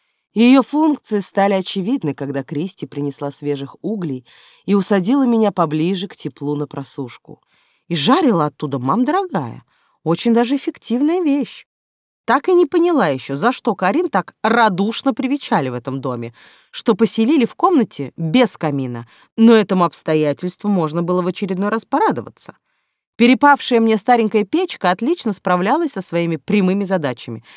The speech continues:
К тому же не чадила, как её более модные собратья. Ну вот, и пока Кристи методично вычёсывала мои косы гребнем,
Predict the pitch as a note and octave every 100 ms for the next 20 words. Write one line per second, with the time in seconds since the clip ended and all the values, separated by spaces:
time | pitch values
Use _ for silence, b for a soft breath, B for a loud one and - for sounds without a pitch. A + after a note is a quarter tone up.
0 | B B - - G#3+ D4+ G4 E4+ D#4 C4+
1 | A#3 E4+ B4+ - G#3 D3 F3+ A3 B3 D#4+
2 | _ _ - D#3 E3 D#3 D3 E3 D3 D3
3 | D3+ F3 E3 E3 - D#3 C#3+ A2 - -
4 | _ _ _ _ _ _ _ _ A3 C4
5 | C#4 G#3+ G#3 - b b b G#3+ A3 A#3
6 | A#3+ C4 A3+ - F3+ F3+ G3+ F3+ D#3+ -
7 | D#3 F3 F3 C#3+ - C#3 C#3 D3+ D#3+ D#3
8 | C#3+ C#3+ D3+ D#3 C4 F#4+ G4+